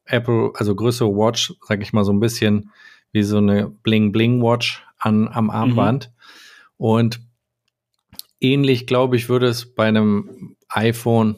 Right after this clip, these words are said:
Speaker 1: Ultra dann auch sein. Ich würde trotzdem jetzt sagen, lieber Nils, bevor du mir deine Antwort gibst, lass uns doch mal die erste One More Question einstreuen, damit wir es nicht wieder vergessen.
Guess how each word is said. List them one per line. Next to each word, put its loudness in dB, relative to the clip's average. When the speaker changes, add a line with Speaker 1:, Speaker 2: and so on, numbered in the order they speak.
Speaker 1:
Ultra 0
dann 0
auch 0
sein. -2
Ich -10
würde -2
trotzdem -4
jetzt -4
sagen, 0
lieber -2
Nils, -4
bevor -2
du -2
mir -4
deine 0
Antwort -4
gibst, -6
lass -2
uns -4
doch 0
mal 0
die -4
erste -2
One 2
More 0
Question -2
einstreuen, -2
damit 0
wir -4
es -6
nicht -2
wieder 2
vergessen. -2